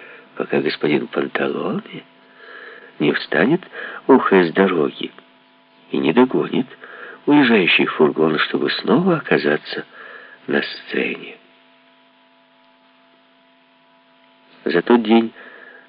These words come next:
доктор и звери успели провести целых четыре репетиции. И когда вечером фургоны остановились на ночлег,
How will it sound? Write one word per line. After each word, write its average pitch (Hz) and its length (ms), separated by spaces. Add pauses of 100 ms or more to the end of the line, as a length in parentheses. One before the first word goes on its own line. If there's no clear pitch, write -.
(140)
доктор 101 420
и 92 60
звери 98 300
успели 92 440
провести 78 600 (120)
целых 92 280
четыре - 520
репетиции. - 840 (960)
И - 60
когда - 300
вечером 80 560
фургоны 107 560 (420)
остановились - 760
на - 100
ночлег, 117 440